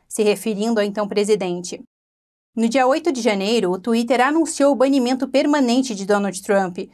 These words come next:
devido ao que eles chamaram de riscos de futuros incentivos à violência.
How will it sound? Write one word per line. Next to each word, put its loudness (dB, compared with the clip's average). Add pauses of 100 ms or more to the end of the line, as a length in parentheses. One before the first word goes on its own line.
(160)
devido 2
ao 2
que -4
eles -2
chamaram 0
de -6
riscos 0
de -2
futuros -2
incentivos 0
à 2
violência. -2